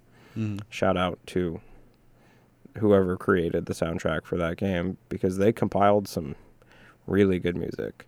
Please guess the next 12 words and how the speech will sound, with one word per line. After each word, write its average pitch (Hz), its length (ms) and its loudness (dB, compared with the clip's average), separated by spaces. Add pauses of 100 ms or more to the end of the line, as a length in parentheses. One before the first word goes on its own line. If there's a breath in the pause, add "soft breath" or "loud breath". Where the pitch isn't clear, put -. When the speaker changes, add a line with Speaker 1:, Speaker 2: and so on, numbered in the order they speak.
Speaker 1:
That's 120 180 -4
good. 240 180 -8
Speaker 2:
They 104 100 4
got, 101 280 8
like, 82 340 -6 (1040 soft breath)
local 98 300 6
natives 95 480 0
in 92 140 0
there, 82 460 -4
and - 100 -10
Amanda 85 340 -6
Palmer, 95 760 0